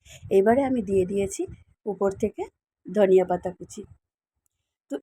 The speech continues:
এতে আর অন্য রকমের কিছুই মশলা লাগে না, এতেই অসাধারণ হয়। তো বন্ধুরা, আমার এই রেসিপি যদি আপনাদের ভালো লাগে, প্লিজ লাইক করবেন, আর রান্না করে অবশ্যই খেয়ে কমেন্ট করে জানাবেন। কিন্তু আমার চ্যানেলে নতুন হলে সাবস্ক্রাইব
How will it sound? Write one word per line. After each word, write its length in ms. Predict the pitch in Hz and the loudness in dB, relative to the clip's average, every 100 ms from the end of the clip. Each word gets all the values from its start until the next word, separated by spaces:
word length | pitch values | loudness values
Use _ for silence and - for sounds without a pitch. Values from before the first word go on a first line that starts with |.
| - | -2
এতে 260 | 233 233 277 | -2 2 2
আর 160 | 269 269 | 2 2
অন্য 180 | 220 233 247 | -2 0 0
রকমের 380 | 247 254 254 240 | -2 -4 -10 -10
কিছুই 320 | - - 269 254 | -12 -6 -2 0
মশলা 360 | 233 196 233 220 | 0 -2 0 2
লাগে 280 | 202 196 | 2 -2
না, 120 | 214 254 - _ _ - | -4 -6 -10 _ _ -6
এতেই 340 | 202 247 254 240 | -6 -4 -4 -2
অসাধারণ 500 | 190 214 208 214 214 | -2 -2 0 -2 -2
হয়। 160 | 214 - | -6 -6
তো 80 | 233 | -10
বন্ধুরা, 440 | 202 202 202 208 262 - _ _ - | -6 -4 -2 -2 -4 -10 _ _ -2
আমার 220 | 202 208 | 2 4
এই 100 | 214 | 2
রেসিপি 380 | 202 190 226 233 | 0 -4 -6 -4
যদি 200 | 226 226 214 | -2 0 -2
আপনাদের 360 | 196 202 208 202 | -2 -4 -4 -2
ভালো 180 | 196 190 | 0 0
লাগে, 240 | 190 196 220 | 0 0 -4
প্লিজ 280 | 214 214 - - _ - | -4 -8 -8 -18 _ -2
লাইক 240 | 190 175 - | 0 0 -4
করবেন, 280 | 196 196 226 - _ _ _ _ _ _ _ _ _ _ - | -6 -4 -4 -6 _ _ _ _ _ _ _ _ _ _ -2
আর 100 | 202 | 2
রান্না 280 | 196 185 202 | 4 4 0
করে 180 | 196 214 214 | -2 2 2
অবশ্যই 360 | 196 196 233 214 | 2 -2 -6 -10
খেয়ে 180 | _ 220 208 | _ -6 -2
কমেন্ট 260 | 196 196 185 | 2 2 2
করে 140 | 208 202 190 | -2 -2 0
জানাবেন। 360 | 180 185 208 | 0 0 -2
কিন্তু 340 | 214 208 190 190 - _ _ _ - _ _ _ | -2 -4 -6 -10 -16 _ _ _ -20 _ _ _
আমার 200 | 196 196 190 | 0 2 2
চ্যানেলে 300 | 202 202 208 202 | 2 6 8 8
নতুন 220 | 190 196 202 | 6 4 4
হলে 200 | 202 220 - _ - | 2 -2 -10 _ -2
সাবস্ক্রাইব 480 | 175 170 - 202 | -2 -2 -6 -6